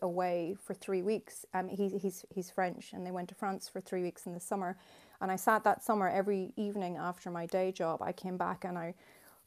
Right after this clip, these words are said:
rewrote the novel and got it ready for the novel fair, put it in. I got,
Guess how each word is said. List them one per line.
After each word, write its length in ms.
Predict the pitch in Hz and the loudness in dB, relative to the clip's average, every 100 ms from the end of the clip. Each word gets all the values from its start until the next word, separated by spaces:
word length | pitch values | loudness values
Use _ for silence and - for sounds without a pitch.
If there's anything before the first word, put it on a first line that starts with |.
| - | -6
rewrote 880 | 196 220 254 233 226 226 - - - - - - _ - | 2 6 8 10 10 8 6 -8 -10 -16 -20 -20 _ -2
the 60 | 208 | 2
novel 720 | 202 196 196 196 160 95 170 - | 4 4 4 2 0 0 -4 -4
and 220 | - 196 190 | -2 0 4
got 160 | 196 | 4
it 80 | 190 | 6
ready 420 | 190 208 214 220 | 6 4 4 2
for 260 | 202 - 190 | -2 -2 -2
the 80 | 196 | 0
novel 340 | 196 190 175 | -2 -2 -2
fair, 400 | 180 - 170 175 - | -4 -2 -2 -2 -4
put 220 | - 254 | 2 4
it 120 | 247 | 4
in. 400 | 208 185 185 226 - - - - - | 4 2 0 -2 -6 -16 -20 -20 -6
I 60 | 190 | 0
got, 360 | 190 185 185 | 6 6 6